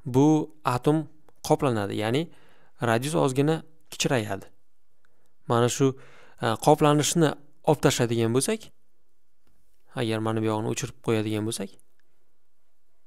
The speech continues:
bu kovalent radius kelib chiqadi. Ya'ni qoplanishgacha bo'lgan joy kovalent radius kichkinaroq bo'ladi har doim radiusdan. Ikkiga bo'laman nol o'n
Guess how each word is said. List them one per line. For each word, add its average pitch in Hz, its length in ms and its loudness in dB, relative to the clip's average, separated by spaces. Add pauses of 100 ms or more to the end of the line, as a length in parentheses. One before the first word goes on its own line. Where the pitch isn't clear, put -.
(920)
bu 143 120 -4
kovalent 135 480 0
radius 113 360 -6
kelib - 200 -8
chiqadi. - 300 -14 (400)
Ya'ni 117 160 -2
qoplanishgacha 131 680 0
bo'lgan 107 280 0
joy 151 180 0 (360)
kovalent 131 380 2
radius 123 260 -2
kichkinaroq 135 500 0
bo'ladi 107 320 0
har 117 120 -2
doim 131 180 0
radiusdan. 117 500 -4 (760)
Ikkiga 170 320 0
bo'laman 156 360 4
nol 156 200 4
o'n 151 100 4